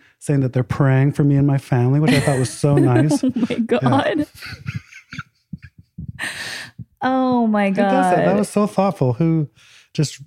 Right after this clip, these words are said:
Speaker 1: messages random people <laughs> to pray for their family?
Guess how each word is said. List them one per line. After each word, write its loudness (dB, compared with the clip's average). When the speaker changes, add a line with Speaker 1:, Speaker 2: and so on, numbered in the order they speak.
Speaker 1:
messages 2
random 2
people 0
<laughs> -
to -4
pray 0
for -4
their -2
family? -2